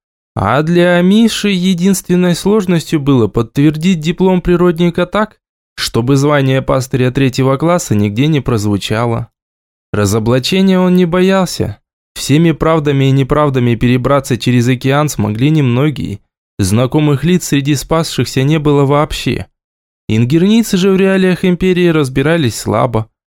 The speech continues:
Главное демонстрировать лояльность и энтузиазм. Твердить, что в Иссариоте его держала только воля покойной жены,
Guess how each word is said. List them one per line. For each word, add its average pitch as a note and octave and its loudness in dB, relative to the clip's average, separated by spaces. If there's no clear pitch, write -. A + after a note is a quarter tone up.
Главное B2+ 2
демонстрировать D#3 0
лояльность E3 0
и F3 2
энтузиазм. B2 0
Твердить, A2 0
что - -2
в A#2 4
Иссариоте B2 0
его A#2+ 4
держала C3+ 0
только C#3+ -2
воля E3 2
покойной E3+ 2
жены, E3 0